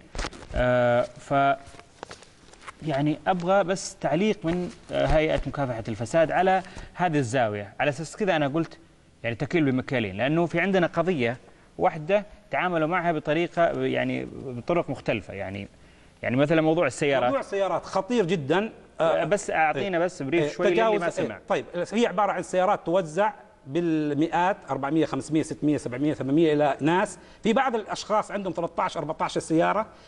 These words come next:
Speaker 2: في بعض الأشخاص باسمهم ثلاثين سيارة وهم لا يعرفون إنه باسمهم ثلاثين. يعني، في موضوع يب-، يجب التحقيق فيه. فطبعا في اللي عندهم سيارات بيستخ-، بي-، آه، آه، آه، بي-، بي-، بي-، لهم كوبونات بنزين بالشهر حوالي خمسطاش إلى عشرين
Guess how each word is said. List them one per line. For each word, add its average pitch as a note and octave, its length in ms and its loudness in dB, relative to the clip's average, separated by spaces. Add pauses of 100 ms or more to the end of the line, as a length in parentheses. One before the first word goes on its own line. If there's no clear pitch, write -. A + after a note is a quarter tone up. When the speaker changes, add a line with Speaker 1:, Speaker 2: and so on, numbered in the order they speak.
(240)
Speaker 2:
في A3 160 2
بعض C4 240 2
الأشخاص A#3+ 420 0 (140)
باسمهم G#3 480 0
ثلاثين G3+ 280 2
سيارة A3+ 320 4
وهم G3+ 400 2
لا A3+ 240 4
يعرفون A3 480 0
إنه G3 120 0
باسمهم G3+ 300 -4
ثلاثين. E3+ 420 0 (360)
يعني، F3 200 0
في A#3 380 2
موضوع F#3+ 400 2
يب-، F3+ 200 -4
يجب G3 200 0
التحقيق - 440 -4
فيه. G3+ 220 0 (580)
فطبعا F3+ 680 0
في A3 200 -4
اللي E3+ 220 0
عندهم B3+ 280 0
سيارات A3 400 2 (100)
بيستخ-، - 340 -6
بي-، E3 260 -2
آه، - 20 0
آه، C#3 800 -2
آه، D3 40 -10 (360)
بي-، C#3+ 580 2
بي-، - 540 -6
بي-، C#3+ 120 -4
لهم G3 280 2
كوبونات F#3 480 0
بنزين F3+ 440 0
بالشهر F3 440 0
حوالي F#3 300 0
خمسطاش F#3 560 -2
إلى E3+ 120 0
عشرين F3 340 -2